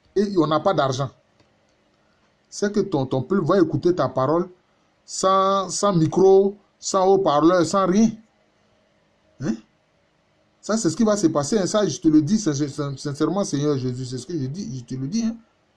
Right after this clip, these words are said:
Comment ton peuple va écouter ta parole là ? Ça, bon, ça, c'est ton problème, hein. Mais par la suite, j'ai regretté ces paroles parce que, bon, c'était pas, c'était pas bon,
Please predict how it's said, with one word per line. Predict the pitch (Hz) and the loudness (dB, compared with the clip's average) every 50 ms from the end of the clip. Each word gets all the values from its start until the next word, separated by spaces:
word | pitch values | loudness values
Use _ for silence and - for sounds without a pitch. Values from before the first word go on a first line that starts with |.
| _ _ _ | _ _ _
Comment | - - - 214 | -16 -12 -10 -6
ton | - 165 151 139 | -4 -4 -2 0
peuple | 185 180 156 | 0 0 2
va | 165 170 | 2 2
écouter | 165 156 156 127 156 160 156 | 2 2 0 0 0 0 0
ta | 147 127 | 0 -4
parole | - - 135 143 156 147 | -2 -2 0 0 0 0
là ? | 131 117 | 0 -2
Ça, | 113 - 160 170 165 | -4 -4 -6 -6 -8
bon, | - 135 139 - 127 | -8 -14 -18 -18 -16
ça, | - - - | -16 -16 -16
c'est | - - 131 | -14 -14 -12
ton | - - 120 | -12 -12 -12
problème, | - 127 127 143 190 196 165 | -10 -10 -4 -4 -4 -4 -4
hein. | 208 - _ _ _ _ _ _ _ _ _ _ _ _ _ _ _ _ _ _ _ _ _ _ - _ _ _ _ _ _ _ _ _ _ - | -10 -14 _ _ _ _ _ _ _ _ _ _ _ _ _ _ _ _ _ _ _ _ _ _ -20 _ _ _ _ _ _ _ _ _ _ -10
Mais | 123 131 131 | -6 -6 -6
par | 131 - 135 135 | -2 0 0 2
la | 139 135 | 2 0
suite, | 131 - 185 156 | -2 -2 -4 -4
j'ai | 127 127 131 | -2 -2 0
regretté | 123 127 123 117 127 127 - 170 | 0 0 -2 -4 -6 -4 -4 -2
ces | - 156 127 | -2 -2 -4
paroles | - - 131 139 165 160 147 | -2 -2 -2 0 0 -2 -2
parce | - 123 113 - | -2 -4 -4 -2
que, | - | -4
bon, | 147 127 127 127 113 | -4 -4 -4 -6 -8
c'était | - - - - 117 113 | -8 -10 -10 -8 -10 -6
pas, | - 139 139 139 135 131 127 120 113 107 104 101 _ _ _ _ _ _ _ _ _ _ _ _ _ _ _ _ _ _ _ _ _ | -2 0 0 0 0 0 0 -2 -4 -6 -10 -14 _ _ _ _ _ _ _ _ _ _ _ _ _ _ _ _ _ _ _ _ _
c'était | _ - 110 - 117 113 | _ -18 -12 -10 -10 -6
pas | - 143 143 | -2 -2 0
bon, | 135 135 160 180 | 0 0 0 -2